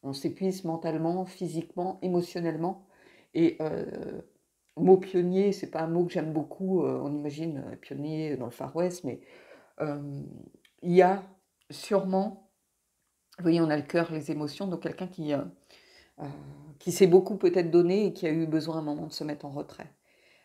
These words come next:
Euh, et qui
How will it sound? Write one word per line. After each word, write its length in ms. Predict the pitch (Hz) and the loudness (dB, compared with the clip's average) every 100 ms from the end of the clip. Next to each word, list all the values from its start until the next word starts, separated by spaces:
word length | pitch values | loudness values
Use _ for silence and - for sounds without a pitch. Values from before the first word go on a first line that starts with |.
| _ | _
Euh, 40 | 151 151 156 147 143 147 143 147 143 _ _ _ _ _ _ _ _ _ _ _ _ _ _ _ | -16 -16 -16 -20 -20 -20 -20 -20 -20 _ _ _ _ _ _ _ _ _ _ _ _ _ _ _
et 80 | 175 | -2
qui 340 | 175 180 - | 2 2 2